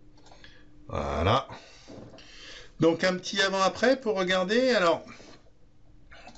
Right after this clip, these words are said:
il y a quand même ce point-là, là, ce qui, ce qui me gêne. Je vais peut-être quand même,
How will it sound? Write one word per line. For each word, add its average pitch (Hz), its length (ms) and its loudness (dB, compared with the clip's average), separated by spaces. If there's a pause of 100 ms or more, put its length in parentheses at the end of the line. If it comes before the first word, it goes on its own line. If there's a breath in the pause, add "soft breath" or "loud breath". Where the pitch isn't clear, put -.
(180)
il 139 80 2
y 156 40 6
a 156 60 2
quand 190 160 0
même 202 240 0
ce - 160 -4
point-là, 175 480 2
là, 156 240 2
ce - 80 -6
qui, 131 260 -2
ce - 120 -4
qui 135 100 -2
me 131 80 2
gêne. 160 440 2
Je 110 120 -2
vais 120 80 0
peut-être - 240 -8
quand 147 80 2
même, 135 240 2